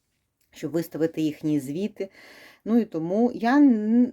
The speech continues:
ні, я не жал-, не жаліюся, ні в коєму разі не подумайте про це. Просто я кажу про те, що <laughs> не було часу на включення, тому сьогодні, в суботу, десятого лютого, я вам хочу показати свої підсумки за тиждень,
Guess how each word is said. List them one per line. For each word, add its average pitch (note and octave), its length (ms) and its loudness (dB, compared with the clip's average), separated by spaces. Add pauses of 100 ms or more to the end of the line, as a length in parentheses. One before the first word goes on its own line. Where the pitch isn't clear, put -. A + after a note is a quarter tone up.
ні, F#3 360 -4
я A#3+ 180 -2
не F#4 140 -2
жал-, C4 280 -2
не A3+ 200 0
жаліюся, E3+ 640 -4
ні D#3 120 -4
в - 80 -20
коєму F#3+ 280 -6
разі E3 360 -2
не E3 100 -4
подумайте D#3+ 540 -6
про - 160 -10
це. G#4 240 -4
Просто C4 340 -2
я A#3 80 -4
кажу A3+ 280 -4
про A3 140 -8
те, C#4 220 -2
що B3+ 180 2 (520)
<laughs> - 340 -16
не D#4 80 0
було D#4 220 4
часу D4 260 -8
на C#4 100 2
включення, C#4 480 0
тому A#3+ 260 0
сьогодні, B3 480 -4
в A3+ 60 -8
суботу, G#3+ 500 -10
десятого G3 460 -12
лютого, F#3+ 360 -8
я F3 160 -4
вам F3 140 -8
хочу F3+ 220 -14
показати E3 640 -6
свої D#3 440 -8
підсумки E3+ 640 -12
за D3+ 220 -4
тиждень, C#3 500 -6